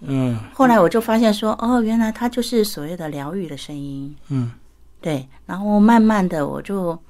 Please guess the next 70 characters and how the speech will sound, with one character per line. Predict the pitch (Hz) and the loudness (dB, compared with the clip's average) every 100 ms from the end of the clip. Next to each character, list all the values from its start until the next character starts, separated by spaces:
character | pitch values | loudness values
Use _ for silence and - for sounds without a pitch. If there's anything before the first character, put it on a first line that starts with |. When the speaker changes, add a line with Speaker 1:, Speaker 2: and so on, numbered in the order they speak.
| - - - | -20 -20 -16
Speaker 2:
在 | - 202 | -8 -6
Podcast， | - 185 - 175 - 165 | -2 -2 0 -4 -4 -4
我 | 139 | -4
可 | 143 139 | -4 -6
能 | 127 | -6
有 | |
录 | 160 160 | -6 -6
几 | 127 123 | -8 -10
段， | 147 127 - - - - | -6 -6 -8 -20 -20 -18
没 | - | -10
想 | 190 175 160 | -8 -6 0
到， | 180 175 | 2 2
哎， | 185 | 0
也 | 214 190 | -2 2
有 | 180 | 0
几 | 165 131 | 0 -8
个 | 135 | -10
追 | 135 147 | -8 -8
寻 | 139 131 131 | -8 -10 -12
者， | 127 113 | -12 -12
我 | 127 | -12
就 | 147 | -14
发 | 202 202 | -12 -10
现 | 190 | -8
说， | 147 180 | -8 -6
Speaker 1:
是。 | 185 - - _ | -6 -10 -20 _
Speaker 2:
原 | - 165 | -12 -8
来 | 185 | -4
我 | 170 139 | -4 -4
的 | |
声 | - 190 | -6 -6
音 | 202 | -4
也 | 175 | -4
是 | 123 - | -6 -8
一 | 147 | -8
个 | 135 127 | -6 -8
疗 | 123 123 | -8 -10
愈 | 151 | -10
的 | 123 | -12
声 | - 131 | -10 -10
音。 | 127 127 127 135 - | -10 -10 -10 -12 -12
Speaker 1:
嗯。 | 143 131 | -8 -8
Speaker 2:
所 | 123 202 | -4 0
以 | 220 | 0
在 | 226 | 0
做 | 226 | -2
这 | 214 | -2
本 | 208 139 | -2 -4
书 | 185 | -4
的 | 175 | -6
时 | 156 165 | -6 -10
候， | 185 | -8
我 | 160 127 | -4 -6
突 | 202 | -6
然 | 208 156 | -6 -4
有 | |
一 | 131 | -6
个 | |
构 | 131 165 | -6 -6
想， | 147 135 123 | -6 -10 -10
跟 | 151 147 151 147 | -6 -4 -4 -8
出 | - | -8
版 | 135 | -8
社， | 123 - 143 | -8 -8 -8
我， | 120 127 - | -8 -12 -14
我 | 151 | -8
有 | 170 | -8
个 | |
构 | 156 170 | -8 -10
想， | 147 127 | -8 -10